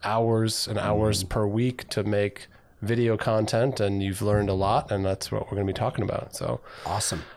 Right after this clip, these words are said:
Speaker 1: I'd like to get us started, if I could, on just your background, as maybe where did you start off in life? Where were you born? Let's start from the beginning,
Speaker 2: Oh,
Speaker 1: beginning.
Speaker 2: man,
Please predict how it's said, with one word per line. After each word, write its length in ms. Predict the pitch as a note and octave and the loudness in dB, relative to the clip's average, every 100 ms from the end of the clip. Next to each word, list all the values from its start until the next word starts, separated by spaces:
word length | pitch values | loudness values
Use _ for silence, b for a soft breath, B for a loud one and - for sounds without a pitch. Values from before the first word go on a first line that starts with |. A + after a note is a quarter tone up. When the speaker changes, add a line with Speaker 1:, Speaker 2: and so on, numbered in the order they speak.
| - | -2
Speaker 1:
I'd 160 | B2+ B2 | 0 4
like 240 | C#3 D#3+ | 4 4
to 100 | E3+ | 2
get 160 | D#3+ D3+ | 4 4
us 120 | C3+ | 2
started, 580 | - D3 D#3+ D#3+ A2+ A#2 | 2 6 6 8 6 4
if 140 | A2+ | 4
I 120 | B2+ A2+ | 4 4
could, 380 | - C3+ C3+ - B2+ | 4 6 6 2 0
on 420 | B2 B2 B2 A#2+ | 4 4 4 2
just 240 | B2 - | 2 2
your 640 | B2+ A#2+ B2 B2 B2 B2 - - | 2 4 4 4 4 2 -2 0
background, 720 | B2 C3 - C#3 C#3 D3+ D3+ | 2 2 2 2 4 4 4
as 360 | B2 A2+ - - | 4 2 -2 0
maybe 320 | A#2+ B2+ B2+ | 2 4 6
where 200 | A#2+ C3 | 6 6
did 100 | C3 | 6
you 100 | C3 | 4
start 360 | - C#3 C3+ C3+ | 4 4 6 6
off 240 | C#3 C#3 | 6 4
in 120 | B2+ | 4
life? 360 | B2+ C#3 D#3 - | 6 4 2 2
Where 180 | A#2 A#2+ | 2 4
were 200 | B2 B2+ | 4 4
you 120 | A#2+ | 4
born? 600 | G2+ C3 D3+ D3+ D#3 D3 | 4 4 6 6 4 4
Let's 180 | C3 B2+ | 4 2
start 300 | - C3+ C3+ | 2 4 4
from 140 | C3+ | 2
the 60 | C3 | 2
beginning, 460 | A#2+ A2 D#3+ C3 | 2 4 4 6
Speaker 2:
Oh, 60 | G#2 | 4
Speaker 1:
beginning. 260 | - G2 G#2+ | 4 4 2
Speaker 2:
man, 320 | A2+ G#2 | 0 -2